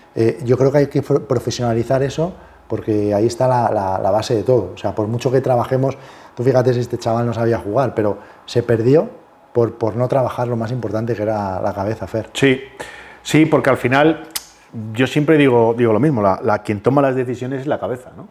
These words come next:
Speaker 1: Ujú.
Speaker 2: Entonces, al final tu vida es una toma de decisiones constante. Entonces,
Speaker 1: Ujú.
Speaker 2: en un momento dado, eh, tu cabeza decide que no, que no, no, no, no, no está bien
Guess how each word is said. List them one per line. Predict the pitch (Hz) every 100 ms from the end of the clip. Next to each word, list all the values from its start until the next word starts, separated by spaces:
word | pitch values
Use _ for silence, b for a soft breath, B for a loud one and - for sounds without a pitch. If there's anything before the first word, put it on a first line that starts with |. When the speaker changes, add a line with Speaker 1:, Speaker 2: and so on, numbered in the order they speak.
| 123
Speaker 1:
Ujú. | 107
Speaker 2:
Entonces, | - 90 110 117 113 B B B
al | 104
final | 98 107 117
tu | 123
vida | 120 123 147
es | 143 -
una | 120
toma | 120 120 120
de |
decisiones | 117 104 110 120
constante. | - 98 - 127 98 90 _ -
Entonces, | 123 -
Speaker 1:
Ujú. | 104
Speaker 2:
en |
un | 101
momento | 110 104 107
dado, | 123 107 - - _ _ _ 85
eh, | 82 85 90 85 B B -
tu | 104
cabeza | 95 101 101
decide | 110 104 123 120
que | 104 98
no, | 95 101 104 104 101 B B _
que | 101
no, | 104 110 -
no, | 113 113
no, | 113 110 107
no, | 113 110 110 110
no | 117
está | 113 123
bien | 120 151 190